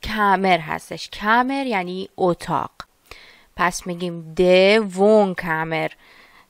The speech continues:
کنار هم دیگه نوشته می‌شه، هیچ، ام، اسپایسی، اه، نداره.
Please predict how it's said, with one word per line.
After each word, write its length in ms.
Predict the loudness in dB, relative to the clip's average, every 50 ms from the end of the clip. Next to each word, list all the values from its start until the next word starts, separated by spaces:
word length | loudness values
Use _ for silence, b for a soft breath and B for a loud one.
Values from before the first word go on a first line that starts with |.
| b -6 -2
کنار 320 | 0 2 6 6 6 6
هم 320 | 6 6 4 4 2 2
دیگه 260 | 0 -2 0 2 2 2
نوشته 440 | 0 0 -2 -4 -6 -6 -8 -8
می‌شه، 520 | -10 -8 -10 -10 -8 -8 -6 -6 -8 -8 -10 _ _
هیچ، 400 | _ -4 -4 -4 -4 -6 -8 -6 -4
ام، 480 | -4 -2 -2 -2 -4 -6 -8 -10 -14 -18 -20 _ -14
اسپایسی، 760 | -12 -12 -12 -8 -4 0 0 0 0 -2 -6 -6 -6 -8 -8 -10 -10 -6
اه، 420 | -4 -2 -2 -2 -2 -4 -4 -6 -4 0
نداره. 580 | 2 4 4 2 2 -2 -4 -6 -8 -10 -12